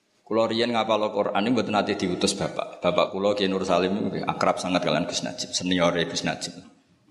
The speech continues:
Riyen ngaos teng Mbah Dullah, tapi sederenge mun apal Qur'an saking dalem, saking keluarga, saking Kiai Zubaidi. Riyen Mbah Dullah kira masyhur nate ngaos Kiai Said Sampang.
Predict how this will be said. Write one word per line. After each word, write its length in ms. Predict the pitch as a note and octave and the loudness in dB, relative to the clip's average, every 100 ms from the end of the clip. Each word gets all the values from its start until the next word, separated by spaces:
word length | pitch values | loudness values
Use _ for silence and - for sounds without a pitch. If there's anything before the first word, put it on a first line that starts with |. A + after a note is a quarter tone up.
| _ _ _ - | _ _ _ -2
Riyen 240 | F2+ F#2+ | 0 2
ngaos 320 | E2 E2+ - | 2 0 0
teng 80 | F2+ | -2
Mbah 160 | E2+ D#2+ | 0 0
Dullah, 400 | E2 D#2+ D2+ D2+ | -2 -2 -2 -2
tapi 160 | F2 | 0
sederenge 400 | - E2+ F2+ F2 | 0 0 2 2
mun 80 | E2+ | 2
apal 240 | E2+ E2+ | 0 0
Qur'an 320 | D#2+ D#2+ F2 E2+ | 0 0 0 0
saking 400 | E2 E2 E2 D#2+ | -2 0 0 0
dalem, 320 | D#2 E2 E2 | -2 -2 -6
saking 320 | E2 E2 F2+ | -6 -6 -4
keluarga, 640 | E2 E2 E2 - C#2+ D2 | -2 -2 -2 -4 -6 -6
saking 240 | - D#2+ E2 | -8 -8 -6
Kiai 160 | D#2+ | -6
Zubaidi. 640 | D#2 - - D2+ - - - - _ _ _ _ _ _ _ - | -6 -6 -6 -8 -8 -12 -16 -18 _ _ _ _ _ _ _ 0
Riyen 240 | F#2+ F#2 | 2 2
Mbah 160 | E2+ - | 0 0
Dullah 240 | E2+ F#2+ | 2 2
kira 240 | F#2+ F2+ F2 | 2 2 2
masyhur 480 | E2+ - E2+ F2 F2+ | 0 0 2 4 6
nate 560 | E2 E2 E2+ D#2+ E2 D#2 | 4 0 0 0 0 0
ngaos 240 | D#2+ E2 | 0 0
Kiai 160 | E2 E2 | 0 2
Said 400 | F2 F#2 - - | 2 0 -4 -2
Sampang. 400 | F#2 E2+ D2+ | 0 0 -4